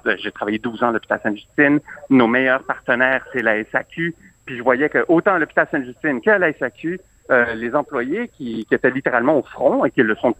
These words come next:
d'ailleurs toujours, ils avaient même pas de quoi se, se, se désinfecter les mains. Donc nous, producteurs d'alcool, on s'est dit, « Bon, ben, on est les personnes parfaites pour,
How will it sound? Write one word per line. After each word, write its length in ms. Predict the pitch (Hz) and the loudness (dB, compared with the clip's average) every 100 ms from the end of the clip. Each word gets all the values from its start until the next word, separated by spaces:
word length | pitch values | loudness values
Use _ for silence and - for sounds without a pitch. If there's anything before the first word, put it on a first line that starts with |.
| 110 | 0
d'ailleurs 240 | 104 104 | 2 0
toujours, 340 | - 113 180 - - - - | -4 -2 -2 -2 -14 -20 -2
ils 140 | 147 | 0
avaient 160 | 139 131 | 2 4
même 320 | 143 185 196 | 2 2 -2
pas 180 | - 208 | 0 0
de 120 | 156 | 0
quoi 360 | - - 160 180 | -4 -4 -4 -2
se, 220 | 135 110 110 | -2 -2 -4
se, 60 | 123 - _ | -10 -16 _
se 60 | 131 | -2
désinfecter 480 | 113 135 - - | 0 0 -2 -2
les 100 | 156 | 0
mains. 100 | 110 101 _ | 0 -2 _
Donc 180 | 127 120 - | -2 -2 2
nous, 180 | 185 175 _ _ | 2 0 _ _
producteurs 380 | 135 - 127 113 | -4 2 2 2
d'alcool, 400 | 110 - 175 160 | 0 2 2 2
on 80 | |
s'est 160 | - 113 | -4 -10
dit, « 80 | 156 | -4
Bon, 100 | 139 107 | -2 -2
ben, 160 | 101 95 | -2 -2
on 120 | 110 | -2
est 100 | 110 | -2
les 80 | 107 | -2
personnes 340 | - - 127 | -4 -2 -4
parfaites 500 | - 160 - - 196 - _ _ _ | -4 -8 -8 -6 -6 -6 _ _ _
pour, 220 | - - | -6 -2